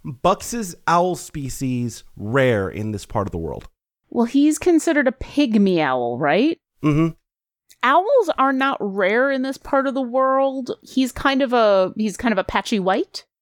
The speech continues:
Speaker 2: Like, he's not snowy owl. He's
Speaker 1: Right.
Speaker 2: kind of
Speaker 1: He's, he's more brown, and then with, like, a, with a white underbelly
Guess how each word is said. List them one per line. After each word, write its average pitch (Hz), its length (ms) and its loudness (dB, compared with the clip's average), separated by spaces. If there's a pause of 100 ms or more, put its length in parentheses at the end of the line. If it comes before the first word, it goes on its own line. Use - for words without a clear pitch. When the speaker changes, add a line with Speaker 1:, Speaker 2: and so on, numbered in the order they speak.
(160)
Speaker 2:
Like, 262 240 -4 (120)
he's 226 200 -2
not 262 240 2 (160)
snowy 247 580 0
owl. 143 380 0
He's 180 180 -4
Speaker 1:
Right. 180 180 4
Speaker 2:
kind 123 100 0
of 165 180 0
Speaker 1:
He's, 214 340 -4
he's 190 340 -2
more 165 340 2
brown, 143 680 -2 (400)
and 139 220 4
then 127 240 4
with, 117 320 2
like, 110 340 0
a, 143 60 2
with 135 200 0
a 131 60 0
white 123 400 0
underbelly 113 840 2